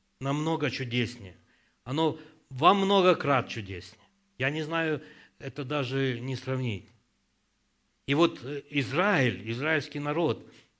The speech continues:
пройдя через, э, эти испытания, исход из рабства, он получил нечто чудесное.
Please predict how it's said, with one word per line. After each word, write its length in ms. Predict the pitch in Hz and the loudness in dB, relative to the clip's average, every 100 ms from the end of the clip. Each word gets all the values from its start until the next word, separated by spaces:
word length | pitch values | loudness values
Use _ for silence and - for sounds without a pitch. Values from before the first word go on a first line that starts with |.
| _ _ _ | _ _ _
пройдя 500 | 147 147 143 160 185 | 2 4 4 4 2
через, 360 | 143 151 143 135 - - - _ - | 2 0 0 0 -6 -20 -20 _ -8
э, 340 | 120 127 127 | -4 -2 -4
эти 440 | 131 139 143 160 | -8 -6 -4 0
испытания, 800 | 147 - 143 135 175 165 147 135 | -2 -2 -4 2 4 4 4 2
исход 320 | 127 - 160 | 0 0 0
из 160 | 139 127 | 0 -2
рабства, 640 | 139 160 160 - 127 107 - - - | 2 4 4 0 -4 -4 -8 -18 -2
он 220 | 160 160 | 0 2
получил 480 | 160 156 151 202 160 | 4 2 2 0 2
нечто 400 | 175 170 - 156 | 2 0 0 -2
чудесное. 880 | 147 135 156 208 - 135 117 107 | -2 2 6 6 4 2 2 2